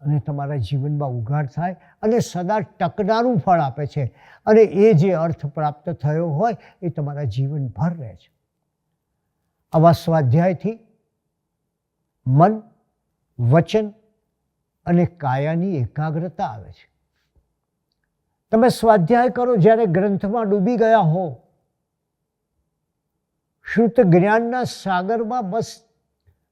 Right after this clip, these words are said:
વિહરી રહ્યા હો, ત્યારે એ સ્વાધ્યાય મનને સ્થિર કરે છે,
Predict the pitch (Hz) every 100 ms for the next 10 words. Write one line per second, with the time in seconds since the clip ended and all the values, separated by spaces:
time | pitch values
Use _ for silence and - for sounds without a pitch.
0 | - 151 208 208 262 302 208 139 117 98
1 | 107 _ _ _ _ _ _ _ _ _
2 | _ _ _ _ _ _ _ _ 165 156
3 | 165 - 139 135 120 139 151 131 101 _
4 | _ _ _ _ _ _ _ - 135 170
5 | 170 175 147 - - 214 185 - 131 131
6 | - 156